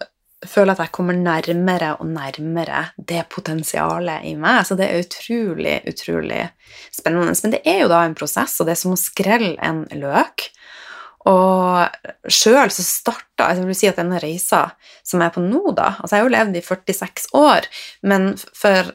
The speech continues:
cirka tjue år siden så skjedde det ganske store endringer,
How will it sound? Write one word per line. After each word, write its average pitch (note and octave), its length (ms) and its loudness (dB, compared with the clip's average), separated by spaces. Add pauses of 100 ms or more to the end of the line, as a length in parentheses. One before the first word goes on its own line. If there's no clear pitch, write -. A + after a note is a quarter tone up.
cirka G3+ 360 -2
tjue A#3 380 0
år F#3+ 280 2
siden D#3+ 180 -4
så D#3+ 80 -6
skjedde - 460 -4
det D#3+ 80 6 (340)
ganske D#3+ 560 0 (920)
store A#3+ 440 4
endringer, A3+ 640 0